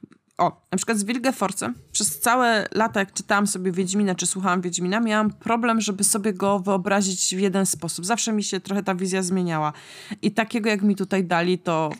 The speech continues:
tak, ja go przyjmuję takim, jakim jest. I jak będę czytać książki, to tak sobie go na pewno będę wyobrażać, bo jest świetny. I pasuje idealnie do postaci i charakteru, jako, jaki ma Wilgefortz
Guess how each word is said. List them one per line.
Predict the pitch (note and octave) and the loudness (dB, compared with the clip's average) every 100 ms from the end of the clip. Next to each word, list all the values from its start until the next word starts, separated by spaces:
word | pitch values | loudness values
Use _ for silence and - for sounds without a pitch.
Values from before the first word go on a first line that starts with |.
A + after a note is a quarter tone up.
| - | -4
tak, | D#3 D3 - - | -2 -2 -8 -2
ja | F3+ | 0
go | F#3 | 0
przyjmuję | F#3+ - G3 F#3+ F#3 | 0 2 4 4 4
takim, | F3+ F3 F#3+ | 0 -2 -2
jakim | F3 - F#3+ | -2 0 2
jest. | C4 - B3 | 2 0 2
I | |
jak | B3 G#3+ | 2 4
będę | A#3+ A#3 | 2 2
czytać | - A#3 - | 0 -2 0
książki, | - A#3+ A3+ | 0 0 0
to | G#3+ | -2
tak | G#3 G#3 | -4 -4
sobie | G3 F#3+ | -6 -2
go | G3 | -2
na | F#3+ | -2
pewno | F#3 F#3+ | 0 0
będę | F#3 F3+ F3 | 0 0 0
wyobrażać, | F3 E3+ F3+ F3 E3 | 0 0 0 0 2
bo | F3 | 2
jest | E3 | 4
świetny. | - - - E3 - D#3 - - - - - | 2 2 0 -2 -2 -6 -8 -14 -12 -4 4
I | G#3 G3 F#3+ F3 _ | 6 8 6 2 _
pasuje | A3+ G#3 A3+ G#3 | -2 2 4 4
idealnie | - F#3+ G3 F#3 G3+ F#3+ | 2 4 4 4 4 2
do | F3+ F3 F3 - _ | 4 2 0 -6 _
postaci | F#3+ - G#3+ G#3 - G#3 G3+ - | -2 0 0 0 0 0 0 -2
i | |
charakteru, | F3 F#3 F3+ - - F#3 F3+ | 0 0 0 -4 0 2 4
jako, | E3+ D#3+ D#3+ | 2 -4 -4
jaki | E3 - F3 | -4 -4 0
ma | F3 E3 | 2 2
Wilgefortz | D#3 D#3 D#3 - - - | 0 -2 -2 -2 -8 -10